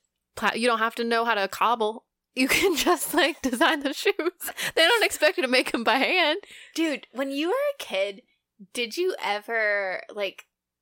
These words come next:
Speaker 2: design shoes in
Speaker 1: Oh,
Speaker 2: your
Speaker 1: yeah.
Speaker 2: mind or, like,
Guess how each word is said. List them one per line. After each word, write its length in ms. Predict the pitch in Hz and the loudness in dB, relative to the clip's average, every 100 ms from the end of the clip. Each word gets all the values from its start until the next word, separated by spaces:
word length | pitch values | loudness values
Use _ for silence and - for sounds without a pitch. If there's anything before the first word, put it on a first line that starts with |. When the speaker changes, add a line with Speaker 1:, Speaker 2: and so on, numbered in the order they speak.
| - 185 | -20 -10
Speaker 2:
design 800 | 208 190 185 180 185 190 190 190 _ _ | -6 -6 -6 -6 -6 -6 -8 -12 _ _
shoes 880 | - - 196 175 165 170 - - - _ _ - | -12 -8 -4 -6 -6 -10 -10 -12 -20 _ _ -4
in 80 | 277 | 0
Speaker 1:
Oh, 80 | 302 | 2
Speaker 2:
your 120 | 254 | 2
Speaker 1:
yeah. 60 | 214 | 0
Speaker 2:
mind 460 | 196 196 208 220 | 0 0 -4 -6
or, 160 | 208 196 | -4 -2
like, 180 | 190 | -4